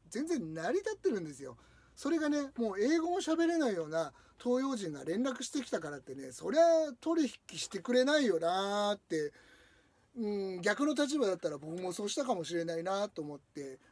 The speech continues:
ますね。だから今はこういう状況にあるってことは大変嬉しく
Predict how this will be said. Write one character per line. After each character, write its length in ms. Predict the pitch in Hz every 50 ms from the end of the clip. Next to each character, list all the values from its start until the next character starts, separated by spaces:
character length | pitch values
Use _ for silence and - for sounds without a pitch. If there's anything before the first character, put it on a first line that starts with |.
| _ -
ま 100 | 175 170
す 140 | - - 151
ね。 240 | 156 160 165 170 _ _
だ 80 | - -
か 120 | - 196
ら 40 | 185
今 240 | 214 254 277 277 214
は 120 | 185 170
こ 180 | 147 - - 202
う 80 | 202 208
い 40 |
う 40 | 208
状 140 | 185 208 196
況 180 | 196 - 220 214
に 80 | 220
あ 60 | 233
る 60 | 240 233
っ 20 |
て 80 | - 156
こ 100 | 147 139
と 60 | 135
は 60 | 127
大 200 | - 190 208 226
変 240 | 226 254 240 214 196 - _ -
嬉 200 | 190 202 226 214
し 100 | - -
く 260 | - - 165 151 156